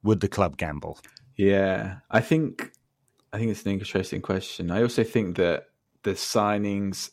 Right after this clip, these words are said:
Speaker 2: of Martinez and Antony are looking even more shrewd at the moment. Like, in terms of not just what they bring on the pitch, but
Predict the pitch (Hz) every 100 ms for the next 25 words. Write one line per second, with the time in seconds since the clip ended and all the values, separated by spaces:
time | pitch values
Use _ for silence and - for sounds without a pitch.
0 | - 87 95 90 95 - 92 87 85 85
1 | 85 87 - 87 85 85 87 90 - 85
2 | 85 - - - - - - 98 90 90
3 | 90 87 85 - 90 87 78 76 80 80
4 | 82 73 - _ _ 90 90 - 95 -
5 | 117 107 98 101 95 - - 120 117 117
6 | 117 87 90 98 90 87 - - - -
7 | - 82